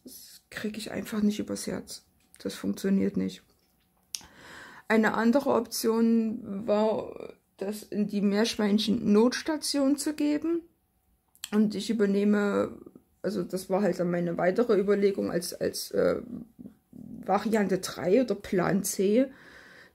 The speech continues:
die in die Meerschweinchenstation, äh, Notstation abzugeben und dafür eine Patenschaft, ähm, zu übernehmen für die zwei,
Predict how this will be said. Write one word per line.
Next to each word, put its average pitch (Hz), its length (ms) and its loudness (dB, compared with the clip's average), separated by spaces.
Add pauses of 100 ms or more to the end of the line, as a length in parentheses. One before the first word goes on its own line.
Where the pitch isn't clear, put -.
die 226 80 8
in 214 100 8
die 165 80 -4
Meerschweinchenstation, 285 1200 0
äh, 208 180 6
Notstation 262 680 2
abzugeben 247 720 0
und 214 200 -2
dafür 226 280 0
eine 196 200 0
Patenschaft, 247 960 -2
ähm, 220 640 2
zu - 240 -2
übernehmen 220 460 4
für 233 140 -2
die 214 160 -6
zwei, 214 520 -2